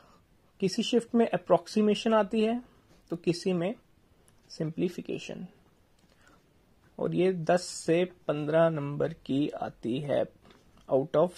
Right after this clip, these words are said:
thirty five marks दस से पन्द्रह नंबर सिंप्लीफिकेशन के हैं।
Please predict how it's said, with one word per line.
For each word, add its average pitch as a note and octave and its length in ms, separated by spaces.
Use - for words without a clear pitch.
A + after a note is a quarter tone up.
thirty D#3+ 420
five C#3 400
marks C#3 340
दस D3+ 180
से - 200
पन्द्रह F3 340
नंबर D#3+ 280
सिंप्लीफिकेशन D3+ 840
के C3 100
हैं। C3 160